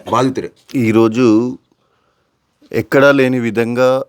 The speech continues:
Speaker 2: రాజన్న సిరిసిల్ల జిల్లాలోనే, అందులో సిరిసిల్ల నియోజకవర్గంలో మాత్రమే, అందులో కేటీఆర్ అనుచరులు అనుకొని బీఆర్ఎస్ పార్టీ నాయకుల మీద ఇన్ని రోజులు కేసులు చేసుకుంటూ వస్తే రాజకీయ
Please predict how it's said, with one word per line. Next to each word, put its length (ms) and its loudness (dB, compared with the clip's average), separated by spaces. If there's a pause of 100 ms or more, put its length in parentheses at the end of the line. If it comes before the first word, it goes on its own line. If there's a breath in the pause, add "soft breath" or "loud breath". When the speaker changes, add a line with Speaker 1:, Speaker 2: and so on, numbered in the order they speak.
(120)
Speaker 2:
రాజన్న 400 -4
సిరిసిల్ల 560 -2
జిల్లాలోనే, 680 0
అందులో 360 -4
సిరిసిల్ల 420 -2
నియోజకవర్గంలో 920 0
మాత్రమే, 460 -8 (140)
అందులో 580 2 (920 soft breath)
కేటీఆర్ 420 2
అనుచరులు 440 -2
అనుకొని 680 -6
బీఆర్ఎస్ 520 -2
పార్టీ 220 -2
నాయకుల 480 0
మీద 260 -2
ఇన్ని 460 0
రోజులు 320 0
కేసులు 380 -4
చేసుకుంటూ 400 -2
వస్తే 260 -4
రాజకీయ 680 2